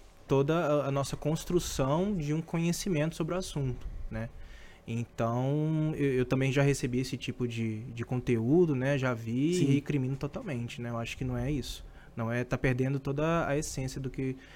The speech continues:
Speaker 1: do que é pra passar, do que a
Speaker 2: Uhum.
Speaker 1: maconha, do que a cannabis faz, né?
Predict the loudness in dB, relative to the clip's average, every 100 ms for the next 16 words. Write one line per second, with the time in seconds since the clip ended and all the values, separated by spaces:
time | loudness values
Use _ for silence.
0 | -8 -2 0 2 2 4 6 4 2 -2
1 | -2 -4 -8 -8 -8 -4 -2 0 0 -4
2 | -4 -4 -4 -4 -6 -6 -4 -2 -2 -4
3 | -2 -4 -4 -8 -8